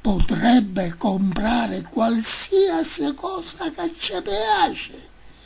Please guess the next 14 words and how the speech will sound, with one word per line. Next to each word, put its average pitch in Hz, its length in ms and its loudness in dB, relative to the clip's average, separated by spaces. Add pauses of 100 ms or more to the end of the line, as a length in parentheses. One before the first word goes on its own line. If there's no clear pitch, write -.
(380)
e 233 200 6
alla 269 340 6
fine 370 580 0 (680)
avere 214 680 4
la 240 180 4
sorpresa 277 1040 0 (380)
di 208 260 6
vedere 202 640 2
trasformata 214 1160 -2
la 196 180 -2
merce 247 640 -2
comprata 285 1000 -2 (460)
in 254 320 10
oro 320 460 2